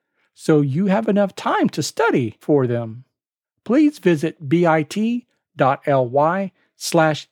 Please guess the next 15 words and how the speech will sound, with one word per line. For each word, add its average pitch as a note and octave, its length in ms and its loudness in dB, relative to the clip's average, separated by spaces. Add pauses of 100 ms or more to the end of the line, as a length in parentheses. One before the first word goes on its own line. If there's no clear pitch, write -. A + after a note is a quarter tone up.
E A3+ 240 -4
L E3 220 0
T G#3+ 240 -2
P G3 320 -4
R G3+ 320 2 (180)
zero B2+ 520 -2
two A3+ 260 -2
five G#3+ 560 0 (400)
to D#3+ 100 2
get D#3+ 200 -2
the D3 80 -2
transcript G3+ 680 0
for C#3 240 -2
this A#2+ 300 -2
podcast A#2 760 -6